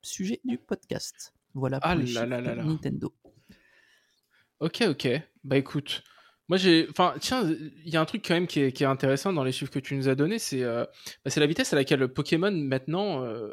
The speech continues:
Speaker 2: atteint, tu vois, son, son, enfin, son plafond, plafond de verre peut-être, euh, au niveau des ventes. Ça c'est quelque chose qui m'étonne un peu parce que je pensais que Pokémon c'était vraiment, euh, peut-être pas le long seller parce qu'il y en a un qui sort, euh,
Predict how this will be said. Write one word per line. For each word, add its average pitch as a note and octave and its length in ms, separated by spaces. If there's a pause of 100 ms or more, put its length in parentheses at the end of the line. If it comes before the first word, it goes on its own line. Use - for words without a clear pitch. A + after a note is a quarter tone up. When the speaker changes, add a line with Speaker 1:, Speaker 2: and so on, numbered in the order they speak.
Speaker 2:
atteint, E3+ 360
tu - 160
vois, D3 160
son, B2+ 360
son, - 220
enfin, - 260
son C3 140
plafond, C#3+ 460 (240)
plafond C3 260
de C3+ 60
verre C#3+ 240
peut-être, C#3 400 (420)
euh, C3+ 340
au C#3+ 60
niveau D3+ 220
des D3 100
ventes. F3+ 380 (260)
Ça - 160
c'est G3 80
quelque D#3+ 200
chose - 180
qui D3+ 100
m'étonne C3+ 300
un C3+ 80
peu F3+ 160
parce F3 100
que - 80
je - 80
pensais D3+ 240
que E3 60
Pokémon D3 360
c'était C3 260
vraiment, C#3 500
euh, G#2+ 220 (920)
peut-être D#3+ 180
pas E3+ 80
le D3+ 80
long D#3+ 220
seller F3 320 (100)
parce B2+ 160
qu'il B2+ 140
y - 20
en B2+ 60
a B2 60
un D3 120
qui - 160
sort, B2+ 320
euh, G#2+ 100